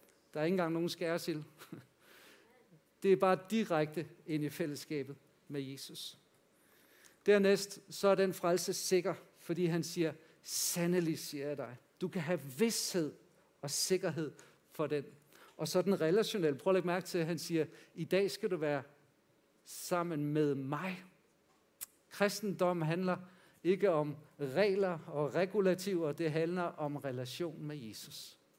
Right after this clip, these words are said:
At få frelsesvidshed og modtage frelsen, det er at blive adopteret i en relation til ham og leve med ham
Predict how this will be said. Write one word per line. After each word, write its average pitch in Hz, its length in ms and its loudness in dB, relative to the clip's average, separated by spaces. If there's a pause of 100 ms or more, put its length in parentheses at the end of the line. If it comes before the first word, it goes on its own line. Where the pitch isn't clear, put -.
(420)
At 151 80 -4
få 180 120 0
frelsesvidshed 165 920 -2
og 147 80 -2
modtage 185 360 4
frelsen, 160 480 -4
det 165 100 -2
er 160 60 2
at 156 60 -4
blive 156 180 -2
adopteret 180 460 -2
i - 20 -4
en 156 120 -4
relation 160 580 -4
til 180 140 -6
ham 143 240 -4 (480)
og 151 120 0
leve 165 300 4
med 180 100 0
ham 139 280 -6